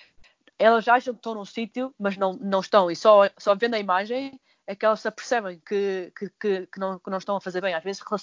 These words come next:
coisas de times, de times é mu-, é, é difícil de, de explicar sem, sem, sem ver. E eu acho que é super importante.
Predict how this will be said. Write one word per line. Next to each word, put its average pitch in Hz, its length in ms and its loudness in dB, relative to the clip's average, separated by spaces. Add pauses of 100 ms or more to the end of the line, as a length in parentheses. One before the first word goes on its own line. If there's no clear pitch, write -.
(360)
coisas 233 240 4
de - 60 -20
times, 254 360 4
de 156 100 -14
times 233 300 -2
é 233 80 -2
mu-, 220 140 -8
é, 190 260 0
é - 20 2
difícil 190 520 -6
de, 180 400 -6 (400)
de 180 120 -8
explicar 220 640 4
sem, 196 380 -8
sem, 196 400 -6
sem 214 180 -2
ver. 208 300 0 (460)
E 196 60 -10
eu 208 60 0
acho 220 120 -2
que 220 40 -8
é 202 40 -6
super 202 180 -12
importante. 185 320 -8